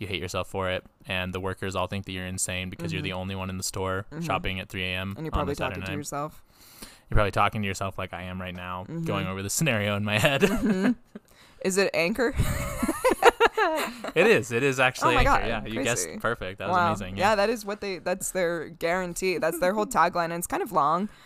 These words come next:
Speaker 2: Um, but, you know,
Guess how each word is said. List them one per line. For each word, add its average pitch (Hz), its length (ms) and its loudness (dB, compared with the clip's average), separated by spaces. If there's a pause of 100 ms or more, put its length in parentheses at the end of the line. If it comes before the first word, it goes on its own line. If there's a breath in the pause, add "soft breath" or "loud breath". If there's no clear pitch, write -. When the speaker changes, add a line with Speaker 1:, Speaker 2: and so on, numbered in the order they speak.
(200 loud breath)
Speaker 2:
Um, 156 600 4 (600)
but, 170 540 4
you 180 100 0
know, 262 220 2